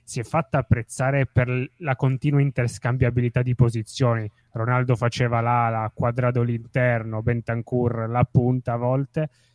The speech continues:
cioè la Juve ha trovato il gol con una delle giocate più dirette e naturali possibili alla fine,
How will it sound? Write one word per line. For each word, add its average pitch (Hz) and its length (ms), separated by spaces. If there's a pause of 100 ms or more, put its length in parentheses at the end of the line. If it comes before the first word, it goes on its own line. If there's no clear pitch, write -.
(120)
cioè 127 220 (120)
la 170 100
Juve 165 180
ha 139 40
trovato 139 360
il 170 80
gol 160 320
con 139 240
una 131 180
delle 127 280
giocate 127 420
più 131 160
dirette 135 540
e 123 40
naturali 131 640
possibili 120 640
alla 107 180
fine, 104 400